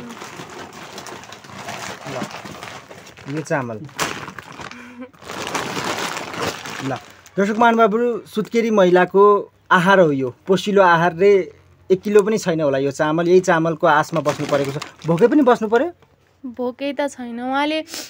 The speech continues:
Speaker 1: सय रुपियाँ भए पनि, पचास रुपियाँ भए पनि, तरकारी खानलाई भए पनि ल्याउनुहुन्छ।
Speaker 2: ल्याउनुहुन्छ।
Speaker 1: दुध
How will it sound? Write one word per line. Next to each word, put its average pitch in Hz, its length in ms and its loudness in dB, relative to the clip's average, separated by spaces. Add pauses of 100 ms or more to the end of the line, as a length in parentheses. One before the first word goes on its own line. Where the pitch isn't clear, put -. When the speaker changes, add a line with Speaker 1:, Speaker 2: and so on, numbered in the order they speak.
(160)
Speaker 1:
सय 311 380 -2
रुपियाँ 302 260 -2
भए 233 180 -2
पनि, 269 320 -4
पचास 285 440 -4
रुपियाँ 277 180 -2
भए 233 100 -6
पनि, 240 180 -6
तरकारी 262 440 -4
खानलाई 233 520 -8
भए 208 140 -8
पनि 233 220 -14
ल्याउनुहुन्छ। 220 460 -14 (200)
Speaker 2:
ल्याउनुहुन्छ। 123 440 -8
Speaker 1:
दुध 269 460 -4